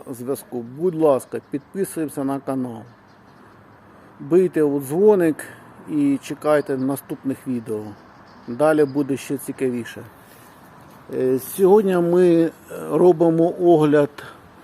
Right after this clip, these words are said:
Мана дві тисячі тринадцятого года, Євро п'ять, в супер ідеальному стані.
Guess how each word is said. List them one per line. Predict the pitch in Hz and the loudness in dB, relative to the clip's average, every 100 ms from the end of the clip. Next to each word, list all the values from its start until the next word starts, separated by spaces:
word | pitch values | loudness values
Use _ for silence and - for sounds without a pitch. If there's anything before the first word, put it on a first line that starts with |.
| - - - | -20 -18 -6
Мана | 143 156 165 139 120 107 - - - - - - - - - - - - - - 139 | 0 4 6 4 0 -8 -16 -20 -20 -20 -20 -20 -20 -20 -20 -20 -20 -20 -20 -10 -6
дві | |
тисячі | 147 190 - | -4 -2 -2
тринадцятого | 165 175 170 175 156 - 160 151 | 0 0 2 2 0 2 4 4
года, | 135 175 151 131 123 - - - - - - - - | 6 4 6 2 0 -10 -20 -20 -20 -20 -20 -16 -6
Євро | 143 160 151 143 | 2 4 4 2
п'ять, | - 156 143 123 - - - - - - - | 2 2 2 0 -8 -20 -20 -20 -20 -20 -16
в | - | -12
супер | - 202 196 190 | -4 -2 2 2
ідеальному | 147 131 143 156 147 143 139 131 | 2 4 4 4 4 2 0 -4
стані. | - - 127 113 107 | -6 -4 -2 -4 -8